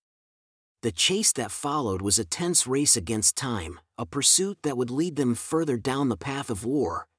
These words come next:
into battles yet fought and victories yet won. The echo of the siege was behind them, the drumbeat of pursuit ahead,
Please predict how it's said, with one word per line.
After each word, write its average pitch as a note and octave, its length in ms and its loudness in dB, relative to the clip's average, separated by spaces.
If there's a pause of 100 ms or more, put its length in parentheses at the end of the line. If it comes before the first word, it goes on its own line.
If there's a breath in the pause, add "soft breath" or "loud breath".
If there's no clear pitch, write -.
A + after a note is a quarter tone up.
into C#3+ 220 -2
battles C#3+ 480 -2
yet G2 160 -2
fought C3 340 -4
and G#2+ 160 -2
victories G2+ 540 0
yet A2 240 -4
won. G#2 360 -4 (1000)
The B2+ 180 -4
echo D3+ 320 2
of G#2+ 80 2
the G2+ 80 -2
siege B2 420 2
was A2 120 0
behind C3+ 440 -2
them, D#2+ 280 -10 (240)
the A#2 80 0
drumbeat D3+ 500 0
of A#2+ 140 -4
pursuit B2+ 400 4
ahead, A2 460 -8